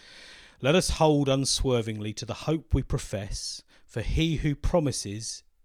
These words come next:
who promised is faithful. And let us consider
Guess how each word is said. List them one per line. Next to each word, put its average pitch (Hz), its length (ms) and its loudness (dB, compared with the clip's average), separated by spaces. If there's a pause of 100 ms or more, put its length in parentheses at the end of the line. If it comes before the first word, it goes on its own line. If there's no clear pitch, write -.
who 120 100 -6
promised 123 600 -4
is 117 180 -8
faithful. - 540 -8 (760)
And 113 100 -8
let 147 140 2
us 180 120 0
consider 123 680 0